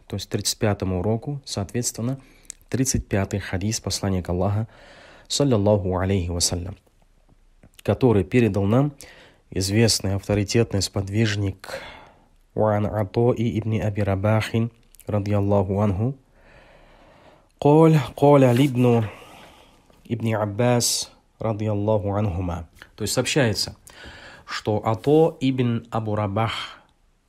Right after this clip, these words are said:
да будет доволен им Аллах, сказал: «Однажды Ибн Аббас,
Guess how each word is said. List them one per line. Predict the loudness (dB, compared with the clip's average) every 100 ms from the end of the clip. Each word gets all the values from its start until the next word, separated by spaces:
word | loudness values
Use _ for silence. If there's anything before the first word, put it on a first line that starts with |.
| _
да | -10
будет | -4 -4 -4 -6
доволен | -6 -4 -4 -4
им | -6
Аллах, | -4 -6 -6
сказал: | -8 -8 -8 -8 -10 -14 _ _ _ _ _ _ _ _ _ _ _ _ _ _ _ _ _ _ _ _ _
«Однажды | -8 -4 -2 -2 -2 -4
Ибн | -4 -4 -4
Аббас, | -4 -2 0 0 0 -4 -6